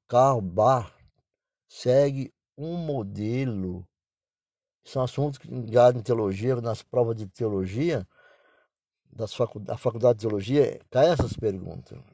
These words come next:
É muito interessante. É, é, é, é cristólogos, né? O princípio era cristólogo. E procuraram relacionar os dados com a revelação que Deus fez de si mesmo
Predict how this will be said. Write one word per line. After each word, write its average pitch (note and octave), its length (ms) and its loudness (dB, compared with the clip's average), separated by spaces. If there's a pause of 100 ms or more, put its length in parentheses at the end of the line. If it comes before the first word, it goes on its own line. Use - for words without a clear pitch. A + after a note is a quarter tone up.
É G#2 120 -6
muito C#3 320 -4
interessante. A2+ 760 -4
É, G2 140 -8 (560)
é, A#2+ 1080 0 (280)
é, A#2+ 180 4
é A2 40 4
cristólogos, C3 960 2 (1300)
né? C3+ 320 -4 (640)
O F#2+ 60 -20
princípio A#2+ 280 -2
era C#3 120 0
cristólogo. A2+ 460 0
E A#2+ 80 -2
procuraram D3+ 760 4 (140)
relacionar C3 720 2
os A#2 120 -4
dados A2+ 540 4
com A2+ 260 -6
a G2 300 0
revelação A2+ 720 -2
que A#2+ 100 -10
Deus A2 320 -2
fez G#2 400 -8
de G#2 160 -12
si F3+ 400 -8
mesmo C3+ 480 -4